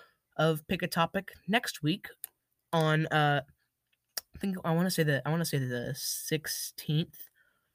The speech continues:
Yeah, 'cause nine plus seven is sixteen. So, thank you, and, uh, I will see you next week on episode, actual, actual episode five.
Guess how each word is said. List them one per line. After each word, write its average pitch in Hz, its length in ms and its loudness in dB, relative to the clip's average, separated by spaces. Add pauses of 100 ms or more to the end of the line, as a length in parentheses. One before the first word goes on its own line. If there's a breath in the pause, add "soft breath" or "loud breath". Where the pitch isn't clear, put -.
(200)
Yeah, 165 120 6
'cause 143 160 -4
nine 147 140 2
plus 143 140 -4
seven 139 200 0
is 131 120 -4
sixteen. 131 440 -8 (320 loud breath)
So, 170 320 6 (580)
thank 247 180 8
you, 214 260 8 (840 loud breath)
and, 170 240 8
uh, 160 160 8
I 156 120 10
will 160 120 4
see 156 160 2
you 202 200 2 (480 soft breath)
next 139 280 -2
week 190 260 4 (540)
on 147 240 6
episode, 151 460 2 (100)
actual, 147 640 4
actual 175 400 10
episode 135 440 0
five. - 220 -10